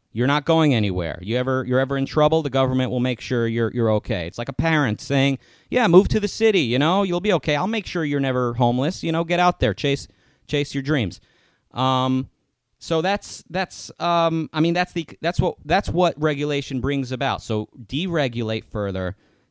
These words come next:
deregulate the finance industry more than anything else. But really, you gotta deregulate everything. Uh, get rid of, uh, s-, uh, government schools, you know, you'll start to see brilliant minds emerging everywhere, innovative, passionate, hardworking intellectuals.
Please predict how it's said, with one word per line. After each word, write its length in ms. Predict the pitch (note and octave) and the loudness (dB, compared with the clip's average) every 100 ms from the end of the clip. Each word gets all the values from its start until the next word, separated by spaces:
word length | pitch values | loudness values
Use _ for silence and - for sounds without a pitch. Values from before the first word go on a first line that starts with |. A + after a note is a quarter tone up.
| G#2+ | -4
deregulate 720 | G#2+ D3 E3+ D#3+ D3 D3 C3+ | 0 2 4 2 2 -2 -2
the 80 | B2+ | -4
finance 520 | - C3 C3 A#2+ A2 | -2 2 2 2 2
industry 420 | A#2+ G#2+ G2+ A2 G#2+ | 2 0 -2 -2 0
more 240 | A2+ C#3 | 2 0
than 140 | B2+ | 0
anything 260 | B2+ B2+ B2+ | 0 0 -2
else. 120 | G2 | -4
But 100 | - | -6
really, 280 | - A3 G3+ - | -4 -6 -6 -6
you 140 | E3+ | 0
gotta 180 | G#3+ G3+ | 2 2
deregulate 600 | G3 G3 G3+ G3 G3+ G3 | 2 4 2 2 2 2
everything. 500 | G3+ F#3+ - B2+ D#2+ - _ _ _ _ _ - C#3 | 2 2 0 0 -2 -8 _ _ _ _ _ -14 -4
Uh, 220 | C#3+ C#3 | -2 0
get 220 | C#3 D#3 | 0 0
rid 140 | D#3 E3 | 2 2
of, 220 | D#3+ D3 - B2 - | 0 -4 -10 -12 -6
uh, 60 | C3+ | -2
s-, 160 | C3 - C#3 | -2 -4 0
uh, 600 | B2+ B2 A#2+ A#2 A#2 G#2 | 2 4 4 2 0 -2
government 460 | A#2+ B2+ C#3 C#3 C3+ | 0 0 2 0 -2
schools, 640 | - - G#2 G2 B2 - - | -6 -4 -2 -2 -6 -10 -4
you 140 | B2+ | 0
know, 180 | C3+ D3+ | 2 2
you'll 140 | D3 | 0
start 240 | - C#3 - | 0 -2 -4
to 60 | |
see 260 | C3+ D3+ D3 | -6 -4 -2
brilliant 480 | A#2+ A#2 C#3+ D#3+ D3 | 2 2 2 -2 -2
minds 360 | C3 C3+ C3 A#2+ | 0 0 -2 -2
emerging 420 | A#2+ B2 B2 A#2 | 0 0 0 -2
everywhere, 420 | G#2+ G2+ G2+ A2 - _ _ _ _ C#3+ | 0 0 0 -2 -6 _ _ _ _ -2
innovative, 720 | D#3 C#3+ C#3 A#2+ G2+ F#2 - | -2 0 2 2 2 2 0
passionate, 680 | D#3 D3+ D3 - C3 G#2+ - | 2 2 0 0 2 2 2
hardworking 720 | C#3+ D#3+ D#3+ D3+ C#3+ C3+ A#2+ | 2 2 2 0 0 0 0
intellectuals. 800 | C#3 B2+ C#3 C#3 - A2+ G2 F#2+ | 0 0 0 0 0 2 2 0